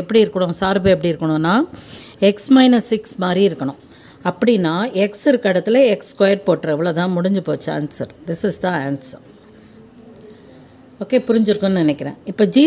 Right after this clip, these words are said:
circle f-னா எப்படி எழுதணும்? G of f of x. இப்போ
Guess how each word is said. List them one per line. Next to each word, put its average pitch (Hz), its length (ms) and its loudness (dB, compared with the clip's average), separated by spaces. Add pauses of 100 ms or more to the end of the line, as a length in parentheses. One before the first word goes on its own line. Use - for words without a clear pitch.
(100)
circle 220 320 2 (140)
f-னா 196 220 -2 (120)
எப்படி 196 240 0
எழுதணும்? 170 400 -2 (840)
G 165 100 2 (380)
of 254 140 2 (2250)
f - 40 -6 (280)
of 269 160 0 (1300)
x. - 40 -20 (1800)
இப்போ 247 180 2